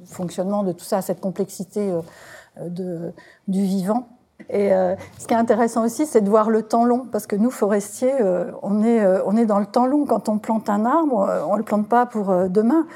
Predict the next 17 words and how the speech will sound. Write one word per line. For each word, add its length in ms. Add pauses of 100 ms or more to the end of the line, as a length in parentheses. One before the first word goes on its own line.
(380)
euh, 240
on 60
le 80
plante 380
pour, 260
euh, 220
dans 260
quatre-vingts, 760
euh, 160
cent 200
cinquante 420
ans, 380
euh, 380
voilà, 340
euh. 180 (480)
Donc, 320
euh, 920